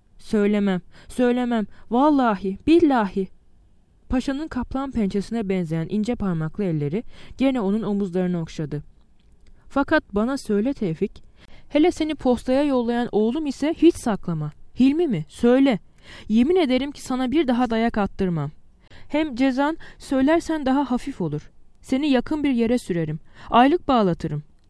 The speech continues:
Rabia'yı da senin yanına yollarım. Söyle, Hilmi mi?" Rabia'nın adı ağzından çıkar çıkmaz ellerinin altındaki omuzlar titremişti. Paşa yine eğildi.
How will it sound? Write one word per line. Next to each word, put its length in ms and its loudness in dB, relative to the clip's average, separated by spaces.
Rabia'yı 540 2
da 80 2
senin 240 0
yanına 320 0
yollarım. 460 -2
Söyle, 500 2
Hilmi 280 4
mi?" 160 -2
Rabia'nın 580 2
adı 240 -2
ağzından 480 0
çıkar 320 -4
çıkmaz 480 -6
ellerinin 380 4
altındaki 540 -2
omuzlar 400 -2
titremişti. 720 -6
Paşa 260 -2
yine 260 -2
eğildi. 500 -2